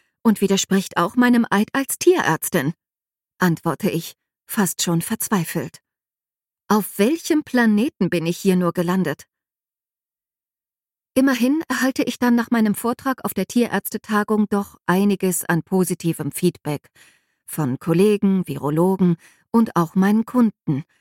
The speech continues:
den Besitzern und Züchtern. Vor allem Letztere sind aber wegen der Berichterstattung und der Mitteilungen, die in der Presse veröffentlicht wurden, immer stärker verunsichert.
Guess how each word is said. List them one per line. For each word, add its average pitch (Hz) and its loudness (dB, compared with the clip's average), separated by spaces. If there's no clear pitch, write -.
den 139 0
Besitzern 160 0
und 143 -6
Züchtern. - -8
Vor - 0
allem 277 2
Letztere 175 0
sind 180 0
aber 170 0
wegen 185 2
der 175 2
Berichterstattung 208 -2
und 156 -4
der 143 -6
Mitteilungen, 180 2
die 156 -2
in 143 -2
der 131 -8
Presse 165 -4
veröffentlicht 165 -4
wurden, 175 2
immer 185 2
stärker 160 -4
verunsichert. 165 -4